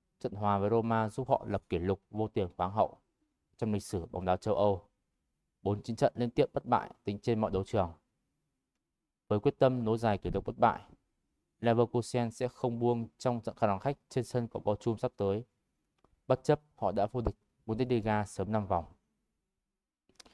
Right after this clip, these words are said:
Bochum gần đây thắng hai trận liên tiếp. <clears throat>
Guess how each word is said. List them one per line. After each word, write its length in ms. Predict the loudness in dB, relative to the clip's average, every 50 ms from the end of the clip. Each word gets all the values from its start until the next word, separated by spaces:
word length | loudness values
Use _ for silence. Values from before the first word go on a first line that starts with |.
| _ _ _ _ _ 0
Bochum 380 | 0 0 2 2 0 2 2
gần 140 | 0 0 2
đây 180 | 2 2 2 0
thắng 240 | -4 -8 -6 -4
hai 100 | -4 -4
trận 160 | -4 -6 -8 -8
liên 100 | -8 -6
tiếp. 160 | -4 -4 -4 -4 -8 _ _ _ _ _ _ _ _ _ _ _ _ _ _ _ _ _ _ _ _ _ _ _ _ _ _ _ _ _ _ _ _ _ _ _ _ _ _ _ _ _ _ _ _ _ _ _ _ _ _ _ _ _ _ _ _ _ _ _ _ _ _ _ _ _ _ _ _ _ _ _ _
<clears throat> 340 | -6 -2 -2 -2 -2 -4